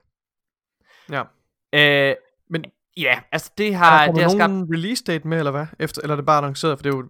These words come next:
Speaker 1: hvis det bare er en grafisk teaser, altså, så er der jo nok lang tid, før vi fra en launch
Speaker 2: Nej, det er
Speaker 1: kommer.
Speaker 2: faktisk her i enogtyve efter
Speaker 1: Okay.
Speaker 2: sigende. Altså, det kan
Speaker 1: Okay.
Speaker 2: selvfølgelig blive udskudt, men det er faktisk her
Speaker 1: Ja.
Speaker 2: i enogtyve. Altså, det, det,
Speaker 1: Mm.
Speaker 2: der er mange, der har snakket om det, og grunden til, at der er mange, der har snakket om det her spil, det er fordi,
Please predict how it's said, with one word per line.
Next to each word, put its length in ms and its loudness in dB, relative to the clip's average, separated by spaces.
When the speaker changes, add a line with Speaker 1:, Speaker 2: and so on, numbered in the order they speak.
Speaker 1:
hvis 120 -14
det 120 -6
bare 200 4
er 40 -2
en 100 -10
grafisk 420 0
teaser, 340 -8
altså, 200 -12
så 120 -8
er 40 -4
der 60 -6
jo 60 -6
nok 180 -10
lang 200 0
tid, 160 -14
før 200 -6
vi 260 -10
fra 80 -6
en 60 -8
launch 220 -6
Speaker 2:
Nej, 100 0
det 100 0
er 40 0
Speaker 1:
kommer. 120 0
Speaker 2:
faktisk 140 -6
her 60 0
i 120 -4
enogtyve 720 -8
efter 220 -10
Speaker 1:
Okay. 160 -4
Speaker 2:
sigende. 180 -6
Altså, 220 -16
det 80 -10
kan 60 -10
Speaker 1:
Okay. 60 -10
Speaker 2:
selvfølgelig 260 -6
blive 140 -6
udskudt, 380 -10
men 60 -12
det 60 -6
er 40 -8
faktisk 220 -6
her 80 0
Speaker 1:
Ja. 60 -8
Speaker 2:
i 40 -10
enogtyve. 420 -12
Altså, 180 -14
det, 220 -8
det, 100 -6
Speaker 1:
Mm. 40 -6
Speaker 2:
der 60 0
er 40 2
mange, 220 -4
der 40 -6
har 40 -6
snakket 360 -4
om 140 -4
det, 80 -10
og 140 -10
grunden 180 -4
til, 80 -10
at 40 -8
der 80 -4
er 40 -6
mange, 160 -6
der 40 -8
har 40 -10
snakket 220 -8
om 100 -10
det 60 -8
her 40 -10
spil, 260 -12
det 60 -12
er 20 -14
fordi, 420 -8